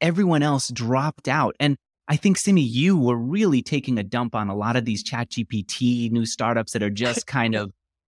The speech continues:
Speaker 1: putting a frame around Chat G P T. And you said, "They're all one update to Chat G P T away from dying." But then I also wonder, and I feel from your analysis, that one of them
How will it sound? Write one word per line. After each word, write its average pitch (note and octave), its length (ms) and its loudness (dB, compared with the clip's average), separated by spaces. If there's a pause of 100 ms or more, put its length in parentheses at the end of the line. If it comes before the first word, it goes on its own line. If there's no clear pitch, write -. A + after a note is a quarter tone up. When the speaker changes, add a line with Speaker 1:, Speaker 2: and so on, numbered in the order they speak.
(160)
Speaker 1:
putting D#3 360 2
a B2 40 0
frame C3 520 2
around B2+ 240 2
Chat B2 240 -2
G B2 100 -4
P A#2+ 140 -2
T. - 160 -4
And B2 100 0
you A#2 60 -4
said, A#2 280 0 (160)
"They're D3 160 -4
all F#3 340 0
one D#3 560 2 (100)
update C3 420 0
to B2+ 100 -6
Chat C#3 300 -4
G C3+ 140 -6
P B2+ 180 -4
T D#3 380 -2
away C3+ 340 -2
from B2+ 260 -2
dying." C3+ 420 -2 (460)
But E3+ 120 -8
then F#3 120 0
I F3+ 80 2
also B3 320 0
wonder, C3+ 560 -4 (320)
and E3 80 -2
I D#3+ 80 0
feel E3+ 380 -2 (120)
from C#3+ 240 -6
your C#3 240 -2
analysis, D3+ 540 -4
that - 180 -6 (320)
one F3 320 0
of G3+ 120 2
them G#2+ 340 -2